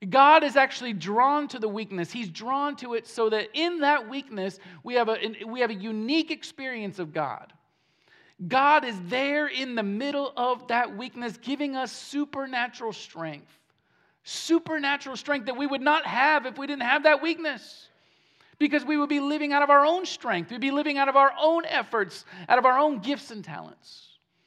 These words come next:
But it's in the weakness that God says, "I'll, I'll meet you right there." And so what would it look like to embrace your weakness? Even, even think about this. This is radical.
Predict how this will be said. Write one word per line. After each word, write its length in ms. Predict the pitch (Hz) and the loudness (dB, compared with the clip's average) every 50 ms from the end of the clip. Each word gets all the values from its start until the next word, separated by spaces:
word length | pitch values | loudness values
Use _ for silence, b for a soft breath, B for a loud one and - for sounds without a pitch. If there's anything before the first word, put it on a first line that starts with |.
| _ _ _ _ _ _ _ | _ _ _ _ _ _ _
But 120 | - 131 156 | -14 -12 -12
it's 140 | 143 139 160 | -10 -10 -10
in 100 | 147 135 | -12 -10
the 60 | 123 | -8
weakness 680 | 135 165 156 - - - - _ _ - - - - - _ _ _ _ _ _ _ _ _ _ _ _ _ _ _ _ _ | -10 -10 -10 -10 -16 -20 -20 _ _ -20 -20 -20 -20 -20 _ _ _ _ _ _ _ _ _ _ _ _ _ _ _ _ _
that 140 | - 120 - | -20 -14 -12
God 220 | 160 156 175 165 | -12 -12 -12 -12
says, 200 | - 147 139 147 - | -12 -14 -14 -14 -14
"I'll, 200 | - 180 180 175 - | -14 -16 -16 -16 -14
I'll 120 | 185 214 | -14 -12
meet 260 | 233 208 165 151 - | -12 -12 -12 -14 -16
you 120 | 147 151 151 - | -18 -20 -18 -16
right 220 | 151 180 202 208 _ - | -16 -16 -16 -18 _ -20
there." 140 | 131 135 - - - _ _ _ _ _ _ _ _ _ _ _ _ _ _ _ _ _ _ _ _ _ _ _ _ _ _ _ - | -20 -20 -20 -20 -20 _ _ _ _ _ _ _ _ _ _ _ _ _ _ _ _ _ _ _ _ _ _ _ _ _ _ _ -14
And 80 | 151 | -10
so 80 | - 180 | -8 -8
what 160 | 160 202 269 | -6 -6 -6
would 100 | 359 - | -4 -4
it 40 | 131 | -6
look 260 | 101 190 202 202 202 | -4 -6 -6 -6 -6
like 220 | - 147 143 135 - | -8 -8 -8 -8 -12
to 120 | 147 139 | -14 -14
embrace 800 | 123 113 113 - - 117 127 147 151 135 - - - - - - _ _ | -12 -14 -16 -16 -14 -12 -10 -10 -10 -10 -12 -18 -20 -20 -20 -20 _ _
your 140 | - 110 | -20 -20
weakness? 720 | 104 104 98 _ _ 98 - _ _ _ _ - _ _ _ _ _ _ _ _ _ _ _ _ _ _ _ _ _ _ _ _ - | -20 -20 -20 _ _ _ -20 _ _ _ _ -20 _ _ _ _ _ _ _ _ _ _ _ _ _ _ _ _ _ _ _ _ -14
Even, 340 | - 269 302 277 277 180 165 - | -8 -8 -4 -4 -4 -6 -6 -8
even 240 | 269 269 262 220 185 | -10 -10 -10 -12 -14
think 180 | - 226 196 | -12 -12 -10
about 160 | 190 180 175 | -10 -10 -8
this. 200 | 190 185 143 117 | -8 -8 -10 -10
This 200 | - - 196 - | -14 -18 -16 -16
is 140 | 175 135 143 | -16 -16 -14
radical. 400 | 131 110 104 113 - - 104 101 | -14 -14 -14 -16 -20 -20 -20 -20